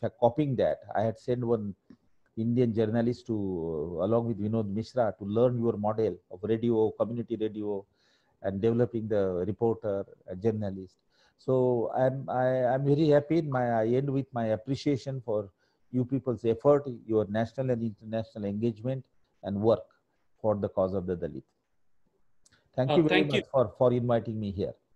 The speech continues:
Speaker 2: Thank you. Thank you for inspiring all the time. We, we learn a lot, uh, from you. We feel when we talk with you, we feel you are our mentor.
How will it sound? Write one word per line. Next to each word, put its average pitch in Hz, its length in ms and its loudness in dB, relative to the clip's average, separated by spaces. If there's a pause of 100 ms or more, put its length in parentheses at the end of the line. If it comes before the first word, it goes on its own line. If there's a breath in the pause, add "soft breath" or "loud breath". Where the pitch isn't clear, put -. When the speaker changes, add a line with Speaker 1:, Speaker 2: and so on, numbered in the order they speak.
(800)
Speaker 2:
Thank 185 200 -2
you. 170 120 2
Thank 190 220 -4
you 202 60 -8
for 190 200 -2
inspiring 165 580 -2
all 156 260 0
the 160 60 -8
time. 180 440 -4
We, 143 220 0
we 139 440 -2
learn 151 460 2
a 147 60 -2
lot, 160 300 2 (120)
uh, 143 300 0
from 156 280 -2
you. 165 180 -2 (180)
We 160 180 4
feel 190 420 2
when 151 260 4
we 147 160 2
talk 185 280 0
with 170 220 -2
you, 175 160 0
we 151 160 4
feel 165 360 0 (300 loud breath)
you 156 120 2
are 147 100 6
our 143 240 6
mentor. 185 560 2